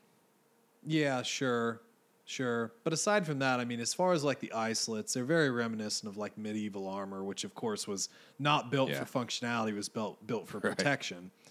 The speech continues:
Speaker 1: So you
Speaker 2: Yeah.
Speaker 1: wouldn't get a blade to the face or an arrow to the knee. Um,
Speaker 2: Mm-hmm.
Speaker 1: so
Speaker 2: Did you really just go there?
Speaker 1: I did. I did that specifically.
Speaker 2: <laughs>
Speaker 1: And I, and I, I,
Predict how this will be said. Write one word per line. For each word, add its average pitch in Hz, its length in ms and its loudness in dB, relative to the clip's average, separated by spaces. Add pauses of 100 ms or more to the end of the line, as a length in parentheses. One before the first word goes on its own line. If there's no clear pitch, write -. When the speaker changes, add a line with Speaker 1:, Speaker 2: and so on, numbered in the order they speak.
(400)
Speaker 1:
So 117 240 2
you 110 140 -2
Speaker 2:
Yeah. 113 40 0
Speaker 1:
wouldn't 113 180 -2
get 107 140 -2
a 95 60 -4
blade 107 520 -4
to 101 60 -4
the 92 80 -6
face 101 600 -2 (340)
or 110 160 -4
an 107 80 -4
arrow 107 240 0
to 98 160 -6
the 90 100 -12
knee. 92 380 -10 (420)
Um, 101 640 -4
Speaker 2:
Mm-hmm. 69 180 -8 (1000)
Speaker 1:
so - 140 -2
Speaker 2:
Did - 100 -6
you 78 100 0
really 71 200 -2
just 65 220 -8
go 60 140 -6
there? - 220 -10
Speaker 1:
I 117 80 -6
did. 170 240 4 (340)
I 117 80 -6
did 127 200 -4
that 135 200 0
specifically. 82 800 -6 (100)
Speaker 2:
<laughs> - 0 - (800)
Speaker 1:
And 113 100 -6
I, 110 180 -4
and 110 120 -6
I, 110 220 -2 (160)
I, 110 260 -6